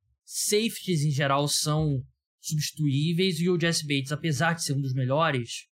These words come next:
também não é um cara que, pô, tem alguém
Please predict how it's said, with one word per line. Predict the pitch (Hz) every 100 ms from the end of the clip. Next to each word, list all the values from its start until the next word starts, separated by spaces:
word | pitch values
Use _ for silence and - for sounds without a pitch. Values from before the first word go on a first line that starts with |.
| _ _ _ _ _ -
também | 170 165
não | 170
é | 160
um | 160
cara | 160 143 135 139
que, | 139 139 135 117 101 _ _ _ _ _ _ _
pô, | - 165 123 - _ _ _
tem | 165 160
alguém | 156 131 175 196 185 156